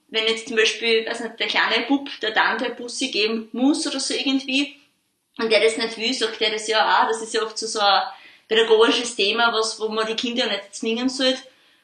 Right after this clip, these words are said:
Und ich weiß nicht, wie das passieren eigentlich kann, dass man das dann einfach wirklich verlernt. Und dass man sich das in Erinnerung rufen, dass man trotzdem das Kind in sich hat und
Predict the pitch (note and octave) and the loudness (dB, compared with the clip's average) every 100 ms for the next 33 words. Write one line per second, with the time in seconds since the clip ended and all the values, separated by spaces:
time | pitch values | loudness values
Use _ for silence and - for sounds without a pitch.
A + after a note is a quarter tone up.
0 | _ - A#3 A#3 A#3 A3 - - - G#3 | _ -2 0 0 -2 -6 -12 -14 -6 0
1 | A#3+ - D4 A#3 A#3 - G#3+ - C4+ A4 | 2 2 0 -2 -6 -6 -6 0 0 2
2 | F#3 G#3 A#3 - A3+ A3+ A3+ A3 G#3+ - | -2 -4 -8 -4 -2 -2 -4 -6 -6 -8
3 | - C#3 - B3+ A3 - - D4 C4 G3+ | -2 -2 -2 -6 -6 -6 -4 -2 2 0
4 | F3+ - _ _ _ _ G3+ G3 G3+ G#3+ | -2 -8 _ _ _ _ -6 -4 -4 -6
5 | - A#3+ A3+ A#3 A3 A#3+ A3 A3+ B3+ G#3+ | -6 -6 -6 -2 -2 -2 -4 -2 -2 -2
6 | F3+ F3+ E3+ E3 G3 G3 G#3 G3 - A#3+ | -6 -2 -2 -2 -8 -8 -8 -6 0 0
7 | B3+ - - B3 A#3 A3+ - _ _ _ | 0 -6 -2 -2 -2 -6 -10 _ _ _
8 | _ _ - A3 - C#4+ C#4 A3 A3+ D#4+ | _ _ -8 -6 2 4 4 2 0 0
9 | - F4 E4+ F4 - _ - _ - B3+ | 0 -2 -2 -4 -10 _ -20 _ -6 -4
10 | B3+ B3+ - | -2 -4 -10